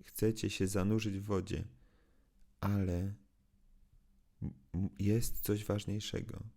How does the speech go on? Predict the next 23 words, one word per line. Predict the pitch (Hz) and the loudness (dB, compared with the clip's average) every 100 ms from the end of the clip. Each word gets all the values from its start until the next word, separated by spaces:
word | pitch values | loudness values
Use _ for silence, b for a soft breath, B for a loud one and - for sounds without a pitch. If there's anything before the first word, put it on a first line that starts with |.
| - _ - | -20 _ -14
Sam | - 104 113 | 2 6 6
ten | 117 104 - | 4 0 2
obrzęd | 92 107 104 107 107 | 0 0 -2 -4 -4
nic | 98 104 117 113 | 0 2 2 0
wam | 101 101 104 | 0 0 0
nie | 113 107 | 0 0
da, | 90 98 107 B B B B | -2 -4 -8 B B B B
jeżeli | 90 90 104 104 | 0 2 2 2
nie | 104 101 | 0 0
zmienicie | 101 98 113 - | 0 -2 -2 -4
waszego | 101 101 95 92 | -4 -4 -2 -2
życia”. | 98 90 - 95 B B B | -2 -6 -8 -10 B B B
Jan | 92 90 | 0 2
mówi: | 92 92 90 87 B B - | 2 0 -2 -6 B B -2
„Wydajcie | 87 90 104 110 - | 2 4 4 2 0
więc | 101 101 98 - | 0 0 -2 -4
owoce | 90 95 92 - 110 | -2 0 -2 0 0
godne | 104 92 85 92 95 | 2 2 2 2 -2
pokuty”. | - 113 135 127 - 101 - - - - | 0 0 0 -4 -4 -8 -10 -20 -20 -8
Jeżeli | - 104 123 113 | -2 0 2 0
pokutujesz | 117 113 - 113 120 110 110 | -2 -2 -2 0 2 2 0
z | |
grzechów, | - 110 107 - - - | -4 -4 -4 -6 -12 -18